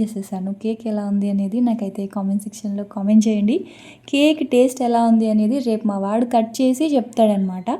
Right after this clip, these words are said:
టేస్ట్ అది ఎలా ఉంది అని చెప్పి. So ఇంకా కేక్ అయితే ఇలా ఉందండి.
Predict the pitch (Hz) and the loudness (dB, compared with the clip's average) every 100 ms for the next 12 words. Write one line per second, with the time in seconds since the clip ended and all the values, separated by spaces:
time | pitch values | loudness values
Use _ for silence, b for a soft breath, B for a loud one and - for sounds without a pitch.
0 | - b b _ - 226 226 208 214 208 | -8 b b _ -2 -2 -2 -2 0 2
1 | 202 233 220 220 214 226 214 220 - 320 | 2 0 2 2 4 2 2 -2 -4 -6
2 | - B B B B - 262 247 226 220 | -6 B B B B -2 2 4 4 4
3 | 226 233 220 233 226 247 226 208 202 202 | 0 -2 0 -2 -2 0 0 -2 -2 0
4 | 226 214 208 | 2 2 0